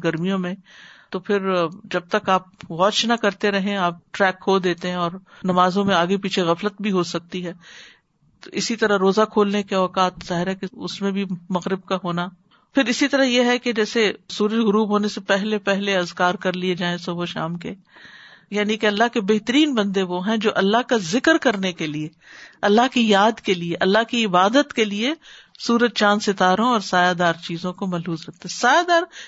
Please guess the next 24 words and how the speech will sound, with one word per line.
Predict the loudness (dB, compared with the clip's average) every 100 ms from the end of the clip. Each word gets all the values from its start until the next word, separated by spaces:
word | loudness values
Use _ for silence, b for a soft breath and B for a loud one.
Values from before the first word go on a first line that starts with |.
| B
چیزوں | -2 0 0
کا | 0
کیا | 0 0
تعلق | 2 0 -2 -8
ہے؟ | -16 B B B
اس | -2 2
کو | 2
دیکھ | 2 2
کے | 0
نمازوں | 0 4 2 2
کے | -2 -4
وقت، | -4 -2
پہلے | 0 0
تو | 0
گھڑی | 2 2 2
نہیں | 0
ہوتی | 0 -2 -6
تھی، | -12 -18 B B B B -4
اس | 0
کو | 2
دیکھ | 4 4 2
کے | -2 -2
کہ | -4
سایہ | 0 4 4 2